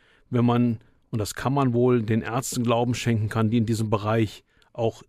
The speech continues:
tätig sind. Und ja, der Magen-Bypass hilft adipösen, also fettleibigen, übergewichtigen Menschen beim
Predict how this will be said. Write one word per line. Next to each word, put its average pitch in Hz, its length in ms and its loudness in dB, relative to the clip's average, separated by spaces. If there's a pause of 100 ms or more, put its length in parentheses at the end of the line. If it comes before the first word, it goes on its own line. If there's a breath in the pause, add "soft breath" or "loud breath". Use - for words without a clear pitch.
tätig 117 500 -2
sind. - 500 -18
Und 127 460 -4 (260 soft breath)
ja, 139 200 2
der 120 140 2
Magen-Bypass 143 1200 0 (140)
hilft - 640 -4
adipösen, 139 920 0
also 113 240 -4 (140)
fettleibigen, 127 1200 -2
übergewichtigen 127 840 -4
Menschen 131 480 -4
beim 117 280 -2